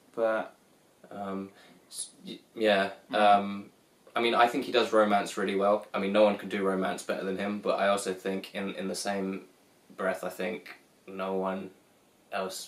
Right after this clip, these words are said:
Speaker 2: plays a psychopath better than he does.
Speaker 1: No,
Speaker 2: I think
Speaker 1: yeah.
Speaker 2: he really excels at that, and I wish he would do it more often. I can see why he does it now, because he's got a lot to lose, and a lot of people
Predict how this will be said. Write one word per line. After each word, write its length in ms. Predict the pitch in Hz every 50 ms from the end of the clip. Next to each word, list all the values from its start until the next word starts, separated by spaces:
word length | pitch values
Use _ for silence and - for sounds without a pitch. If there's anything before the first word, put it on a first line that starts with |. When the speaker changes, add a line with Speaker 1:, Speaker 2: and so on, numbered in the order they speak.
| - -
Speaker 2:
plays 200 | - 95 98 95
a 40 | 95
psychopath 600 | - - 95 90 - - - - - - - -
better 180 | - - - -
than 120 | - -
he 120 | - - -
does. 340 | - - - - - - - _ _ _ - 120
Speaker 1:
No, 160 | 117 117 113
Speaker 2:
I 100 | 107 101
think 160 | 107 - - 110
Speaker 1:
yeah. 200 | 113 107 107 92
Speaker 2:
he 120 | - 98
really 300 | 90 95 104 101 95 92 92
excels 400 | 90 - - 104 98 98 92 95
at 60 | 76
that, 140 | 92 95 -
and 100 | 110 113
I 80 | 120 123
wish 220 | 123 135 - -
he 60 | 123
would 120 | 117 104 92
do 120 | 113 107
it 80 | 98 101
more 160 | 104 104 104
often. 220 | 101 - - 104
I 60 | 101
can 140 | 104 - 113
see 140 | - 143 131
why 120 | 120 123 117
he 60 | 117
does 200 | 110 117 113 123
it 60 | 120 113
now, 180 | 117 120 120
because 200 | - - 104 101
he's 80 | - 101
got 140 | 104 - -
a 60 | 101
lot 160 | 92 - -
to 80 | - 92
lose, 340 | 95 95 95 95 95 95
and 80 | 95 95
a 40 | 95
lot 160 | 95 92 -
of 80 | - -
people 380 | 95 92 - 95 95 98 -